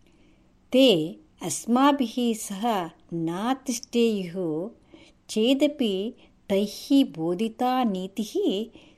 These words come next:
तेषां व्यवहारश्च अस्मान् सन्मार्गे प्रवर्तयेत्। अङ्गाररूपाः भवन्ति दुर्जनाः।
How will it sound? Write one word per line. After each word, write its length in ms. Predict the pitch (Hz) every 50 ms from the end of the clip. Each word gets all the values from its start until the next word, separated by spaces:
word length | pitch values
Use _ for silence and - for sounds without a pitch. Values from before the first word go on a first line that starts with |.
| _ -
तेषां 640 | - 180 190 214 208 - - 247 240 254 269 285 339 311 - - - -
व्यवहारश्च 1200 | 160 180 196 214 214 - - 240 226 214 196 196 196 - - _ - - 339 381 320 226 190 214 233 - _ _ _ -
अस्मान् 800 | - 208 208 - - - 240 226 214 214 202 196 190 180 175 165 - _ _ _
सन्मार्गे 1080 | - - - 196 226 254 262 254 240 220 208 185 160 - - - 175 180 196 220 262 285 - - _
प्रवर्तयेत्। 1040 | - 190 196 185 196 190 196 - - - 165 165 180 220 269 269 185 - - _ - - _ _ _ _ _ _ _ _ _ _ _ _ _ _ _ _ _ _ - _ _ _ _ _ _ _ _ -
अङ्गाररूपाः 1600 | 175 185 196 214 220 226 233 247 254 262 285 294 302 294 277 269 247 247 240 - 254 240 240 233 226 226 - 226 220 214 214 202
भवन्ति 880 | 170 156 151 170 190 202 208 208 208 - - 190 185 202 233 254 240 -
दुर्जनाः। 880 | 226 202 175 160 - 202 190 190 185 180 170 165 165 147 151 165